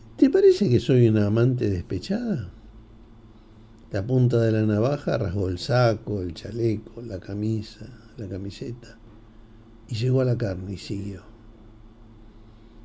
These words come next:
No muy hondo, no mucho. No quería que se le muriera tan pronto.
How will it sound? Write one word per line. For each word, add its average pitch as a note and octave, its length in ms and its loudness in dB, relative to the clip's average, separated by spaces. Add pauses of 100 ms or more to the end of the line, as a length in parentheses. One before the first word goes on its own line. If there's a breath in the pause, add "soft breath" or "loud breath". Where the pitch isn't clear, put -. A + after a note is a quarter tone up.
(100)
No F#3+ 160 6
muy F#3+ 180 10
hondo, A2 340 6
no A#2 120 6
mucho. C3+ 400 2 (1900)
No F#3+ 220 4
quería F3+ 380 6
que A2 100 4
se G#2+ 160 -2
le G2 100 2
muriera G2+ 420 2
tan F2 240 -6
pronto. E2+ 420 -10